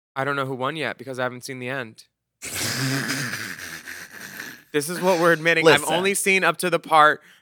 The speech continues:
Speaker 1: um, where the girls, I've seen right when the girls are starting their makeup, and then I had to start podcasting because I've had three flight delays, and I've had a lot of gigs this weekend, and they're
Speaker 2: It's Pride, okay?
Speaker 1: Yeah,
Speaker 2: So
Speaker 1: so
Speaker 2: before anyone wants to critique,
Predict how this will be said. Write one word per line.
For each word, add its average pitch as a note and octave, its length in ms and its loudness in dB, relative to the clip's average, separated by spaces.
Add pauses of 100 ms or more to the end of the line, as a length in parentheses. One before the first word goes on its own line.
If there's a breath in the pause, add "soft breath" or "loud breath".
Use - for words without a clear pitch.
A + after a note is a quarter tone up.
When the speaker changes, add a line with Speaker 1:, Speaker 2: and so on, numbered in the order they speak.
(160 soft breath)
Speaker 1:
um, C#3+ 360 6
where D3 160 0
the C#3+ 80 -4
girls, C#3+ 560 -2 (240)
I've C#3+ 220 2
seen F3 380 -6
right D#3+ 280 0 (220)
when D#3 220 -2
the D#3 60 -4
girls C#3+ 220 0
are C#3 60 -6
starting C3 320 0
their C3+ 100 -4
makeup, B2+ 340 -4
and A#2+ 100 -6
then B2+ 100 -6
I B2+ 60 -2
had B2+ 100 -4
to A#2+ 80 -14
start - 180 -4
podcasting A#2 520 -2
because A#2 320 -6 (420 loud breath)
I've B2+ 140 -2
had B2+ 240 0
three C#3+ 160 0
flight D3 320 2
delays, D3 540 2 (100)
and B2 320 -4
I've A2+ 160 -8
had A2+ 400 -2
a A2 80 -6
lot A2+ 200 0
of C#3 120 -8
gigs C#3 240 -8
this C#3+ 180 -10
weekend, C#3 480 -6
and A#2 300 -8 (560 soft breath)
they're A#2+ 340 -2
Speaker 2:
It's C#3 180 4
Pride, C2+ 500 4
okay? D2+ 600 -2
Speaker 1:
Yeah, A#2+ 140 2
Speaker 2:
So G#2+ 160 2
Speaker 1:
so C3 100 0
Speaker 2:
before A2 480 2
anyone A2 460 0
wants F#2 380 -4
to F#2+ 120 -4
critique, D#2 760 -6